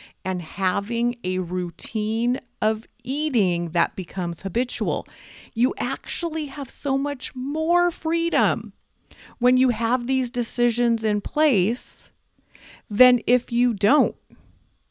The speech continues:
right? So think about, like, if you're married, right? If you are married, you've already made the decision that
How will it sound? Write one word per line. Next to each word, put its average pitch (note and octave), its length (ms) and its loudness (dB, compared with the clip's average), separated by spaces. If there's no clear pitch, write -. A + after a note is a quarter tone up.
right? G#3 360 0
So C#4 320 2
think C#4+ 280 -2
about, B3+ 560 2
like, G#3+ 300 -4
if A#3 160 0
you're A#3 180 2
married, F3+ 680 -2
right? G#3+ 240 0
If B3 180 0
you C#4 240 2
are A4 220 2
married, A#3+ 640 0
you've D4+ 380 2
already E4 540 0
made C4 340 2
the C#4+ 140 -4
decision B3+ 760 -4
that - 160 -2